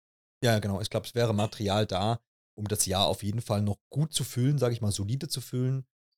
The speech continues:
ähm, und dann tatsächlich vielleicht auch im nächsten Jahr die Nintendo Switch zwei oder zumindest einfach die Nachfolgekonsole irgendwie auf den Markt zu bringen. Wissen tue ich davon überhaupt natürlich auch nix. Ähm, ich glaub, es, beide Varianten sind möglich und man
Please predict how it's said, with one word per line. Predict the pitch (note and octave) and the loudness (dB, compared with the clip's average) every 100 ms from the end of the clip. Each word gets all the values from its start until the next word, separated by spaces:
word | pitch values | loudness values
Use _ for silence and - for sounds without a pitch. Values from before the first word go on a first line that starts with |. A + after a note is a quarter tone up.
| _ _ | _ _
ähm, | F#2+ F#2+ F#2 | -2 -2 -2
und | G2+ F#2+ | -4 -4
dann | |
tatsächlich | F2+ F2 G2+ A2+ | -4 -4 -4 -6
vielleicht | - F#2 G2 D2+ | -6 -4 -4 -6
auch | E2+ | -8
im | |
nächsten | F2 F2+ - B2 | -6 -6 -6 -2
Jahr | G#2 F#2+ | 0 -2
die | F2+ F#2 | -4 -6
Nintendo | F#2 F#2 F2+ - G2 F2 | -4 -6 -8 -8 -8 -8
Switch | - F2+ - - | -10 -8 -6 -2
zwei | A#2 E3+ | 4 4
oder | G#2 | 2
zumindest | - F2 F2+ D2+ | -6 -12 -12 -14
einfach | F2+ | -16
die | F#2 | -12
Nachfolgekonsole | F2+ A2 - G#2 - F#2+ G2 F#2+ | -8 -6 -6 -8 -6 -8 -6 -6
irgendwie | F2 F#2 F#2 | -6 -6 -8
auf | F2 | -6
den | |
Markt | F2 G#2+ - | -4 -4 -4
zu | - | -10
bringen. | F#2 F2+ - - _ | -10 -10 -14 -20 _
Wissen | G2+ C#3 D3 D#3+ | 0 4 4 4
tue | C3+ | 2
ich | C3+ | 2
davon | A2+ A#2+ | 0 0
überhaupt | A2+ G#2+ B2 - _ | 2 4 2 0 _
natürlich | A#2 A#2 A#2+ G#2+ - | -6 -4 -2 -2 0
auch | D#3 | 0
nix. | D3+ F3 - - - _ - | -2 -2 -4 -8 -20 _ -6
Ähm, | A2 A2+ | -2 -2
ich | A2 | 0
glaub, | - B2+ | 0 0
es, | - | 0
beide | - C3 C3 | 0 2 2
Varianten | A#2+ A2 B2+ - B2 | 2 2 0 -2 -2
sind | A2+ A2 | 0 2
möglich | C3 D3 C#3 | 0 -2 -6
und | G#2+ G#2 | -6 -6
man | - G#2+ | -2 -4